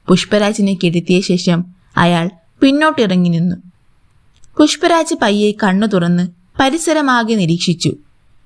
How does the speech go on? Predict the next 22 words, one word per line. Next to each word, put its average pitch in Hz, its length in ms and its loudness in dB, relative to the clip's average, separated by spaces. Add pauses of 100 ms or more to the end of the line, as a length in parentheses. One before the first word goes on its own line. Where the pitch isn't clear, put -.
(140)
ഇനി 269 280 2
പെട്ടെന്ന് 196 400 0
ആക്ട് 175 220 -2
ചെയ്യണം. 165 380 0 (680)
പാൻസിന്റെ 311 520 0
പോക്കറ്റിലുള്ള 202 960 0 (120)
റിമോട്ട് 294 380 2
കൺട്രോൾ 226 300 0
പിന്നിൽ 196 400 0
അമർത്തി 170 480 0 (600)
ഷിബുവിന് 202 500 2
സിഗ്നൽ 202 400 -2
കൊടുത്തു. 165 440 -2 (480)
"കം, 262 340 -2 (240)
ക്വിക്ക്." - 360 -2 (1200)
നിലത്ത് 214 400 2
നിന്ന് 190 200 0
പുഷ്പരാജ് 180 680 -2
ചാടി 190 300 0
എണീക്കുമ്പോഴേക്കും 175 920 0 (380)
കതക് 277 340 0
ചവിട്ടി 202 380 0